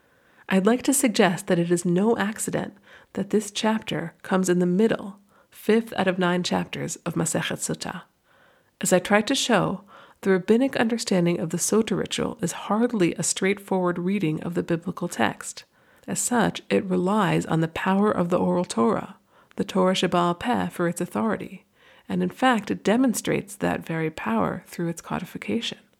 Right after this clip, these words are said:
In the midst of this amazing exercise of rabbinical exegetical power, we find the remarkable Mishnayot in chapter five.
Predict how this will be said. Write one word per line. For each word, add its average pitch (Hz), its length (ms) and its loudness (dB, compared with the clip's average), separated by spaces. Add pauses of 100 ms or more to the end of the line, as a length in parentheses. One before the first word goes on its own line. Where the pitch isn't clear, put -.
(1120)
In 196 100 2
the 190 80 4
midst 233 360 4
of 196 100 0
this 190 200 2
amazing 202 580 2
exercise 160 580 0
of 175 100 -4
rabbinical 175 640 2
exegetical 160 680 -2
power, 175 520 0 (440)
we 185 100 4
find 185 340 2
the 180 60 2
remarkable 175 480 2
Mishnayot 165 640 -2
in 160 80 -2
chapter 156 340 -6
five. 170 520 -2